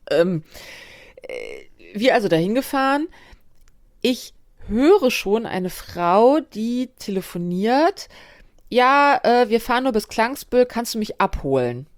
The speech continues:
Und ich bin natürlich ein Fuchs und dann auch dreist genug, also Pendlererfahrung macht's möglich. Ich bin natürlich direkt zu der Frau hin und war so, „Hallo, äh, ich hab gehört, Sie werden abgeholt. Ähm, können Sie mich mitnehmen?“ <laughs> Und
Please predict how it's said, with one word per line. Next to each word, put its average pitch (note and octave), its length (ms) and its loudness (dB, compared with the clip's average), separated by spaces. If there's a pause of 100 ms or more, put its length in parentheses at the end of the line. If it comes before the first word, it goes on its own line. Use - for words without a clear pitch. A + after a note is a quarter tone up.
(300)
Und E3 160 -10
ich - 120 -10
bin G#3 100 -4
natürlich F#3 300 -6
ein D3+ 60 -12
Fuchs - 440 -4
und F#3 200 -8
dann F#3 120 -4
auch F3 120 -6
dreist - 500 -6
genug, A3+ 640 -6
also F3 280 -4
Pendlererfahrung G3 920 -6
macht's F3 280 -10
möglich. F#3+ 540 -4 (440)
Ich G#3+ 140 -4
bin C4 100 -2
natürlich A3 280 -2
direkt F#3+ 300 -8
zu - 80 -8
der E3 120 -2
Frau A3+ 360 0
hin G#3+ 460 -4
und A3 220 -6
war F#3 140 -4
so, G3+ 220 -6
„Hallo, D4+ 380 0 (460)
äh, A#3 280 2
ich - 160 -12
hab - 140 -14
gehört, B3+ 320 -4
Sie A3+ 120 -10
werden G#3 220 -4
abgeholt. G3 720 -4
Ähm, G3+ 160 -8 (920)
können G4 180 -4
Sie F#4 80 -2
mich A#3+ 180 -8
mitnehmen?“ C#4+ 460 -4
<laughs> - 80 2 (2500)
Und B3 400 2